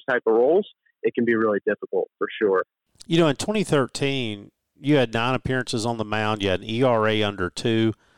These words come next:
Speaker 2: Uh, opponents hit under two hundred against you. I mean, you were really good on the mound. Then in twenty fourteen, you don't pitch. Was that a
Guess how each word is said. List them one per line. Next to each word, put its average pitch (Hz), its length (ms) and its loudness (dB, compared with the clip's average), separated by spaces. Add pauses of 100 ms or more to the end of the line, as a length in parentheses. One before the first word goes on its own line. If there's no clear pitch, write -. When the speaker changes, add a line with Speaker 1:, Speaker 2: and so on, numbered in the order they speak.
(360)
Speaker 2:
Uh, 113 140 -8
opponents 117 480 -4
hit 110 140 -2
under 104 180 -4
two 113 240 -4
hundred 107 260 -2
against 107 300 -6
you. 120 60 -4
I - 20 -4
mean, 110 100 -8
you 175 120 -6
were 156 100 0
really 120 320 2
good 117 160 2
on 110 100 0
the 101 80 -4
mound. 104 440 -2 (480)
Then 143 180 0
in 127 200 -2
twenty 151 280 -2
fourteen, 123 720 -2 (440)
you 120 140 -4
don't 131 300 0
pitch. - 520 -4 (460)
Was 147 160 2
that 208 180 4
a 165 220 2